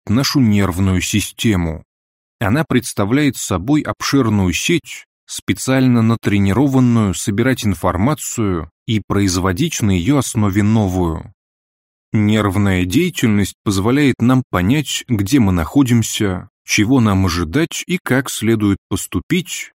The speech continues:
чтобы удовлетворить свои потребности. Согласно популярной аналогии, мозг есть органический суперкомпьютер,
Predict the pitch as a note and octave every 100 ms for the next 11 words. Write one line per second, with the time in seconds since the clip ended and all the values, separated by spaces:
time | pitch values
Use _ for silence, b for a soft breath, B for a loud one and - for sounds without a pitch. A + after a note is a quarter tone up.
0 | _ - - F3+ D#3+ - A#2 G#2+ G2+ -
1 | F#2 G#2 C#3 - G#2 G2 F#2 F2+ - G#2+
2 | F#2+ F#2+ E2+ - - D#2+ - - _ _
3 | _ _ _ _ _ - G2+ G2 G#2+ -
4 | G2+ - - A2 G#2+ G2 G2+ G#2 A2 G2
5 | F2+ C3+ F3 G#2+ F#2 E2 G#2 _ - F2
6 | D3 E3 - F#2+ C3+ - G#2 F#2+ G2 B2+
7 | - B2 - A2+ - A2+ - G2+ - A2
8 | G#2+ C3 C#3 A#2+ F#2 D#2